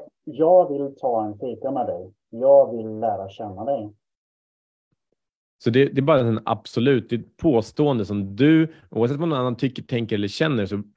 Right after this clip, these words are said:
Speaker 2: kan du uppleva att det är sant och du kan uttrycka det som en sanning. Och att börja
Speaker 1: Ja.
Speaker 2: leva i en värld av sanning istället, istället för en värld av otydlighet och, och, ehm, abstraktioner skapar frihet.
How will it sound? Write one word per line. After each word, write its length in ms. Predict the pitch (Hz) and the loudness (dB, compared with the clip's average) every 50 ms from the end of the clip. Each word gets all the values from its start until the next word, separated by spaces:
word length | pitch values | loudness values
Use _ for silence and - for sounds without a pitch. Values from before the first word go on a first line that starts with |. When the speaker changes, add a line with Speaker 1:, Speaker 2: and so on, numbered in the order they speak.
| - - | -16 -8
Speaker 2:
kan 260 | - 135 127 120 110 | -4 -2 -2 0 2
du 360 | 113 123 123 120 117 113 - - _ _ _ _ _ _ _ - - _ _ _ _ _ _ _ _ _ - | 4 4 4 4 2 0 -4 -10 _ _ _ _ _ _ _ -20 -20 _ _ _ _ _ _ _ _ _ 0
uppleva 420 | 160 143 147 - - 165 156 147 | 0 0 0 0 -2 0 2 0
att 80 | 131 104 | 0 0
det 60 | 104 | -2
är 40 | 101 | -4
sant 260 | - - 104 101 - | -4 -4 -6 -6 -8
och 40 | 95 | -10
du 60 | 98 | -10
kan 120 | - 104 101 | -8 -8 -4
uttrycka 480 | - 127 110 - - 127 139 - 127 | -2 -2 -2 -2 -4 -6 -2 -2 0
det 80 | 98 90 | 0 -2
som 140 | - - 82 | -2 -4 -8
en 80 | 85 | -8
sanning. 460 | 85 - - 107 92 104 107 82 - - _ _ _ _ _ _ _ _ _ _ _ _ _ _ _ - | -6 -4 -2 -2 -2 -2 -4 -4 -6 -10 _ _ _ _ _ _ _ _ _ _ _ _ _ _ _ -2
Och 80 | 113 110 | -2 -2
att 100 | 101 104 | 0 2
börja 240 | 110 117 113 110 104 107 - | 2 4 4 4 4 2 -4
Speaker 1:
Ja. 60 | - - | -8 -4
Speaker 2:
leva 440 | - 113 123 123 120 117 113 120 160 | -2 2 2 4 4 4 2 2 0
i 40 | |
en 80 | 160 131 | 0 2
värld 160 | 113 101 95 | 2 0 0
av 100 | 90 87 | 0 -2
sanning 520 | - - - 151 131 113 117 131 139 139 127 | -4 -6 -4 -2 -2 -2 -2 -4 -4 -4 -4
istället, 460 | 110 101 - - 107 98 98 - _ _ _ _ | -4 -6 -6 -6 -4 -4 -4 -4 _ _ _ _
istället 260 | - 107 107 104 92 - | -10 -6 -4 -4 -2 0
för 100 | 101 101 | 0 0
en 180 | 98 92 90 - _ - | 0 -2 -4 -8 _ -10
värld 460 | - 101 101 95 90 90 87 87 87 - | -4 0 2 2 4 4 2 2 0 -2
av 260 | - 90 92 - - 127 | -4 -6 -6 -4 -2 -2
otydlighet 840 | 120 104 95 - - - - - 101 98 - 127 123 110 104 - - | -2 -2 -2 -6 -12 -12 -6 -6 -4 -4 -2 0 0 0 -2 -4 -6
och, 240 | 107 104 - - - | -10 -8 -4 -2 -2
och, 220 | 98 95 90 92 - _ _ _ _ _ - - | 0 -2 -2 -4 -10 _ _ _ _ _ -10 -6
ehm, 520 | 95 90 90 87 85 85 82 85 87 - _ _ | -4 -4 -2 -2 -4 -4 -4 -6 -8 -10 _ _
abstraktioner 960 | - 104 101 101 101 - - 104 101 104 - - 190 190 147 120 95 80 73 76 | -4 -4 -4 -4 -6 -8 -6 -6 -6 -4 0 2 2 2 2 2 0 0 -2 -4
skapar 340 | - - - 104 90 90 90 | -6 -4 -6 -4 -4 -4 -6
frihet. 600 | - - 107 104 107 - - - - _ _ _ | -4 -4 -4 -4 -2 -4 -4 -6 -6 _ _ _